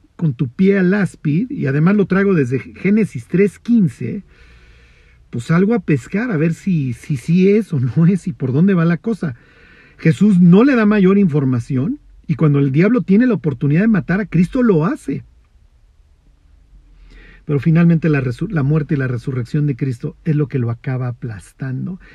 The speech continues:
y lo que a-, acaba logrando nuestro perdón y el pago de nuestros pecados. Entonces, para que vean todo esto críptico, o sea,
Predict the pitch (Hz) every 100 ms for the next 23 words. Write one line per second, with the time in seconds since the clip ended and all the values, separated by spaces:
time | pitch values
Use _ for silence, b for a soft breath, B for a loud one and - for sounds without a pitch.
0 | B - 139 127 139 135 185 160 120 151
1 | 151 143 120 135 139 139 131 120 - 120
2 | 131 120 139 175 269 131 120 143 143 127
3 | 120 117 - 120 - 120 - 143 120 -
4 | _ _ _ _ _ _ _ _ _ _
5 | _ _ _ _ - - 139 156 143 120
6 | 131 120 156 160 - 151 156 - 127 -
7 | 156 - - 117 127 117 - 151 143